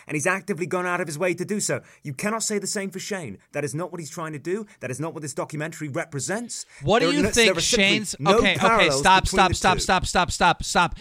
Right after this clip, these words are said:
Speaker 2: Important question, Chad. What do you think Shane's motive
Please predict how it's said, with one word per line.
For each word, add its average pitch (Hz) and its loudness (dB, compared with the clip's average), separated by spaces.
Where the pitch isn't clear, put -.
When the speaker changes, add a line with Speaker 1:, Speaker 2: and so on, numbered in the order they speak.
Speaker 2:
Important 214 4
question, 151 2
Chad. 135 2
What 151 2
do 226 -8
you 247 -6
think - -6
Shane's 143 -4
motive 123 -2